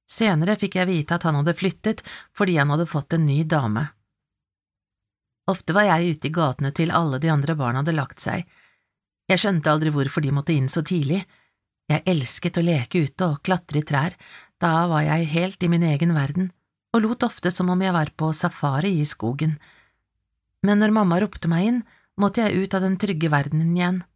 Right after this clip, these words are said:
Da måtte jeg hjem. Mamma satt nesten alltid på kjøkkenet når jeg kom hjem, med røyken i hånda og ølen på sin faste plass ved siden av vaskebegeret. Hun satt mye i telefonen, og ofte var det pappa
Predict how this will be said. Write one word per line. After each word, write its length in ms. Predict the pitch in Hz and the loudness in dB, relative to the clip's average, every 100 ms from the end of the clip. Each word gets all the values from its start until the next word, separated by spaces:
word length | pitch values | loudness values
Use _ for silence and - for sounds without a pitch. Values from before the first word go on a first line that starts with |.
| _ _ _ _ _ - | _ _ _ _ _ -2
Da 220 | 196 196 190 | 0 2 0
måtte 240 | 190 185 | 0 0
jeg 140 | 180 147 | 0 0
hjem. 180 | 147 175 - _ _ _ _ _ _ _ _ _ _ _ _ _ _ _ _ _ 214 | -2 -6 -14 _ _ _ _ _ _ _ _ _ _ _ _ _ _ _ _ _ 2
Mamma 220 | 226 208 | 4 4
satt 220 | 220 214 208 | 2 0 0
nesten 300 | 190 202 175 | 0 0 0
alltid 260 | 139 147 | -2 -2
på 120 | 160 180 | -4 -2
kjøkkenet 400 | 165 - 175 180 | -2 0 0 2
når 100 | 165 | 2
jeg 160 | 165 | 0
kom 220 | - 175 156 | 0 0 2
hjem, 160 | 196 240 - - _ | 0 -2 -10 -20 _
med 80 | 160 | 2
røyken 380 | 151 139 - 185 | 2 0 0 0
i 40 | 170 | 2
hånda 240 | 160 190 175 | 2 2 2
og 160 | 147 151 | 2 2
ølen 240 | 143 185 | 2 0
på 120 | 190 180 | -2 -2
sin 160 | 185 | -2
faste 320 | 180 185 - 151 | 0 -4 -4 -4
plass 300 | 160 160 180 | -2 -2 -2
ved 80 | 165 | 0
siden 240 | 160 135 | 0 0
av 140 | 147 | 0
vaskebegeret. 580 | 151 - 120 117 120 143 - _ _ _ _ _ _ _ - | -2 -2 -4 -4 -2 -4 -6 _ _ _ _ _ _ _ -6
Hun 80 | 208 | -2
satt 140 | 226 220 | 2 2
mye 140 | 185 | 2
i 60 | 185 | 2
telefonen, 560 | 202 208 190 190 220 | 0 0 0 0 2
og 640 | 190 175 - - _ _ 185 | 2 0 -4 -20 _ _ -4
ofte 240 | - 185 175 | 0 0 2
var 120 | 160 | 0
det 120 | 165 | 0
pappa 260 | 175 - | -4 -2